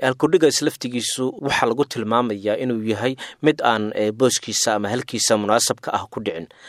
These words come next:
Laakiin laftigiisa marka, ee, lagu akhriyo dowladda federaalka iyo ujeeddadeeda, ee, waxaa soo baxaya in, ee, markii Xasan uu yimid ay iskhilaafeen qaar ka mid ah, ee, ururadii dowladda federaalka taageerayay. Waxaad og tahay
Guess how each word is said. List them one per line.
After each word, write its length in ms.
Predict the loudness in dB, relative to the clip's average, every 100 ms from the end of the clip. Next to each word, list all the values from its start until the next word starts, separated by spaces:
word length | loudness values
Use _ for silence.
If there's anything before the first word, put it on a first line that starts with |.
| -20 -10 0
Laakiin 300 | 0 2 -2 -2
laftigiisa 580 | -2 -2 -4 -4 -4 -2
marka, 360 | -4 2 2 2
ee, 160 | 2
lagu 240 | 0 4 4
akhriyo 460 | 2 0 -2 0 0
dowladda 360 | 0 0 0 0
federaalka 480 | 2 4 2 0 -4
iyo 220 | -4 -6
ujeeddadeeda, 760 | -6 -4 -2 2 2 2 -2 -10 -16 -14
ee, 160 | -6 -4
waxaa 280 | -2 0 0
soo 180 | 2 0
baxaya 460 | 0 -4 0 0 0
in, 300 | -2 -4 -8
ee, 540 | -6 -2 0 -2 -4 -6
markii 320 | -6 -2 -2
Xasan 320 | -2 -2 -4
uu 100 | -4
yimid 380 | -6 -6 -6 -8 -14 -20 -20 -10
ay 200 | -8 -4
iskhilaafeen 720 | -4 -2 0 -2 0 -4 -4
qaar 240 | 0 0 0
ka 80 | -4
mid 160 | -2 0
ah, 140 | 0 -2
ee, 160 | -4 -4
ururadii 400 | -6 -4 -2 -2
dowladda 360 | -2 -2 -2 -4
federaalka 480 | -6 -2 0 -2 -6
taageerayay. 760 | -6 -4 -2 0 -2 -2 -6 -6 -18 -20 -8
Waxaad 260 | -2 0 2
og 120 | 0 -2
tahay 380 | -2 -2 -2